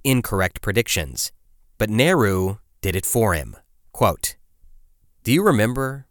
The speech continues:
Marcuse? What I told you, no Pakistan, no." He trailed off, and both of them were silent for a few seconds, until Nehru said, quote, "Wasn't I wrong?"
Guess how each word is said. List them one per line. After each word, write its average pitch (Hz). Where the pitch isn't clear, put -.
Marcuse? 117
What 107
I 117
told 107
you, 73
no 90
Pakistan, 90
no." 85
He 107
trailed 101
off, -
and 87
both 123
of 135
them 135
were 120
silent 120
for 98
a 85
few 98
seconds, -
until 92
Nehru 95
said, 90
quote, -
"Wasn't 151
I 143
wrong?" 98